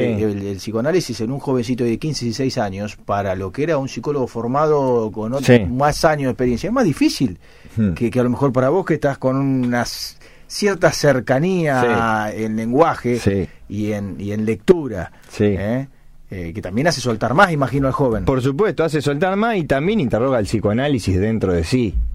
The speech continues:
Speaker 2: Claro.
Speaker 1: Porque en un momento también es-, esos prejuicios de algún, de alguna manera salen de algún
Speaker 2: Qué
Speaker 1: lado.
Speaker 2: bueno ese buceo que hace. ¿Cómo
Speaker 1: ¿Viste?
Speaker 2: uno envidio sanamente ese buceo del psicólogo, eh, en encontrar
Speaker 1: <laughs>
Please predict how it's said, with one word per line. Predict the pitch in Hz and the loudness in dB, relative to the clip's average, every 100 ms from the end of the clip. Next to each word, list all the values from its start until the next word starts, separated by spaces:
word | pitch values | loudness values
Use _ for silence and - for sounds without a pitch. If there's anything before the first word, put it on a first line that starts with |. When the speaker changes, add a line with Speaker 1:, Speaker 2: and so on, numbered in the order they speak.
| - - | -6 -8
Speaker 2:
Claro. | - - - | -10 -8 0
Speaker 1:
Porque | 98 98 | 2 2
en | 101 120 | 2 2
un | |
momento | 127 127 143 147 143 | 0 0 0 0 0
también | 117 104 120 170 127 101 | 0 0 2 2 2 0
es-, | 120 - | 0 0
esos | 131 135 | 0 0
prejuicios | 104 113 104 139 165 147 | -2 -2 0 0 2 2
de | 123 | 2
algún, | 117 131 117 | 2 0 2
de | 104 | 2
alguna | 113 135 127 | 2 2 0
manera | 117 135 139 110 - | 0 2 2 0 -2
salen | - - 127 120 101 | -2 2 2 2 2
de | 95 | 2
algún | 92 95 | 2 2
Speaker 2:
Qué | 92 | 2
Speaker 1:
lado. | 92 90 | 4 4
Speaker 2:
bueno | 90 - | 2 0
ese | 139 117 | -2 -4
buceo | 110 104 - 143 117 | -4 -6 -4 -2 -2
que | |
hace. | 123 - | -6 -2
¿Cómo | 95 | 2
Speaker 1:
¿Viste? | 104 110 | 4 4
Speaker 2:
uno | 92 | 0
envidio | 147 175 175 156 | 0 0 2 0
sanamente | - 170 156 147 165 135 | 2 2 2 0 -2 -2
ese | 127 | -2
buceo | 117 107 - 165 | -4 -4 0 2
del | 139 117 | 2 0
psicólogo, | - 104 143 151 156 151 - - 190 - - | -4 -2 0 2 2 0 -4 -4 -4 -4 -12
eh, | 120 - | -8 -2
en | 139 | 2
encontrar | 139 123 131 127 - 180 196 196 - - | 2 4 4 4 4 2 2 0 -2 -8
Speaker 1:
<laughs> | - | -12